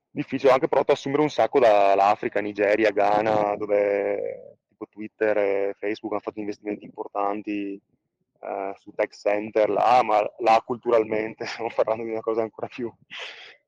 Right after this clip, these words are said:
più, più complessa e difficile da fare. Eh, però sì, è da, e dall'altro punto di vista mi, ho lavorato due anni da remoto, praticamente da casa, quando ero in Germania, ma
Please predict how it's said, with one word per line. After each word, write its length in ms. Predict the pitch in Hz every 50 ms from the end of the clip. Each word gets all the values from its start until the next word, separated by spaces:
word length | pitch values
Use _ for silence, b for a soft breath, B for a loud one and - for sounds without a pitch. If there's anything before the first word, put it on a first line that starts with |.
| _
più, 260 | _ - 117 113 113 110
più 140 | _ - 127
complessa 540 | - - 135 127 - 123 113 113 117 - 135
e 40 | 127
difficile 400 | 117 - _ - - - 123 117
da 100 | 113 110
fare. 440 | - 113 107 104 104 107 107 107 -
Eh, 1700 | - - - - - - _ _ _ _ - 110 107 101 104 104 104 104 104 104 104 - - _ _ - - - - - - - - 127
però 180 | - 123 123 120
sì, 320 | 117 - - 139 135 127
è 160 | 127 113 107 107
da, 600 | 104 110 - - - - - - - 120 123 127
e 140 | - - 143
dall'altro 280 | 135 131 127 123 135
punto 220 | 127 139 139 - 131
di 60 | 123
vista 560 | 117 120 120 - _ 123 113 110 110 104 107 - B B B B B B B B _ _ _ _ _ _ _
mi, 400 | - 113 120 120 117 110 110 113 -
ho 100 | 120 117
lavorato 320 | 113 110 113 117 - 131
due 160 | 127 127 120
anni 180 | 101 107 123 131
da 100 | 120 113
remoto, 460 | 110 104 104 101 101 107 113 - 104
praticamente 440 | - - - - - - 98 98 104
da 120 | 104 104
casa, 360 | 98 101 98 98 101 107 107
quando 200 | 101 101 101 101
ero 80 | 101 104
in 60 | 107
Germania, 580 | 107 107 - - 98 98 101 101 104 110 110 110 107
ma 420 | 104 104 104 101 101 107 - _